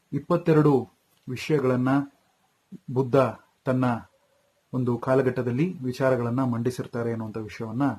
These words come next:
ಆ, ಲೇಖಕರು ಇದರಲ್ಲಿ ಉಲ್ಲೇಖಿಸಿದ್ದಾರೆ ಅನ್ನುವಂಥದ್ದು. ಈ ರೀತಿ ಹಲವಾರು, ಆ, ವಚನಗಳನ್ನು ಸಹ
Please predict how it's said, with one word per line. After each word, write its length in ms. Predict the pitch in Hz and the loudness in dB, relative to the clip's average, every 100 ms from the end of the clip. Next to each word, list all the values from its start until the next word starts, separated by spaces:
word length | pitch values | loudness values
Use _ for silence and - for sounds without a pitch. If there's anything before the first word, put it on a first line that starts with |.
| - _ - _ - | -8 _ -20 _ -14
ಆ, 220 | 120 117 | -12 -6
ಲೇಖಕರು 460 | 120 139 127 - 127 | 0 0 0 -4 -4
ಇದರಲ್ಲಿ 280 | 117 113 113 | -2 -4 -6
ಉಲ್ಲೇಖಿಸಿದ್ದಾರೆ 640 | 113 113 113 113 110 110 | -6 -8 -10 -12 -10 -10
ಅನ್ನುವಂಥದ್ದು. 500 | 110 104 98 104 151 - _ _ _ _ - | -10 -14 -14 -14 -14 -14 _ _ _ _ 4
ಈ 60 | |
ರೀತಿ 200 | 196 202 | 4 4
ಹಲವಾರು, 680 | 151 135 147 165 185 180 - _ _ _ 127 | 4 4 6 6 6 4 0 _ _ _ -2
ಆ, 320 | 131 123 123 - _ _ _ _ _ - | 0 0 -4 -10 _ _ _ _ _ -6
ವಚನಗಳನ್ನು 600 | 135 147 202 190 170 160 | -2 2 4 4 4 4
ಸಹ 460 | 156 135 139 - | 2 -2 -2 -2